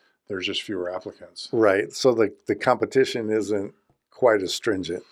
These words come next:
Speaker 2: as
Speaker 1: It's,
Speaker 2: it used
Speaker 1: it's
Speaker 2: to
Speaker 1: just
Speaker 2: be.
Speaker 1: different. Yeah, there's, there's still, you know, we have a lot of good candidates that are, uh, start off as, uh, cadets for us and things like
Speaker 2: Right.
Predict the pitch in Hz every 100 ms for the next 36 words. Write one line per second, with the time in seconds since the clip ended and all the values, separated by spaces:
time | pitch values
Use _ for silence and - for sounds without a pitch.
0 | _ - 95 - 98 101 - 117 110 -
1 | 117 113 101 107 104 104 - - - 101
2 | 101 - 113 110 120 107 104 - _ _
3 | 120 117 113 104 98 101 101 101 - 104
4 | 101 98 95 - 101 92 - _ _ _
5 | _ _ _ - - - 110 107 104 110
6 | 95 - - 104 98 - 107 104 107 -
7 | 113 107 101 101 110 101 107 98 95